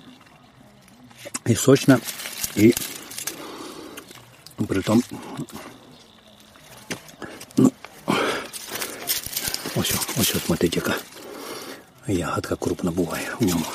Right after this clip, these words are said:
Ось, ось, дивіться, яка крупна, крупнота. Я її даже розв'яжу. Отака. Ну, понятно, це залежить від нагрузки. Тут видно рукав,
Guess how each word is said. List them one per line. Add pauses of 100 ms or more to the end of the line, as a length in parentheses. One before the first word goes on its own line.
(640)
Ось,
ось,
дивіться,
яка (680)
крупна,
крупнота. (260)
Я
її
даже (800)
розв'яжу. (2500)
Отака. (840)
Ну,
понятно,
це
залежить
від (100)
нагрузки. (600)
Тут
видно
рукав,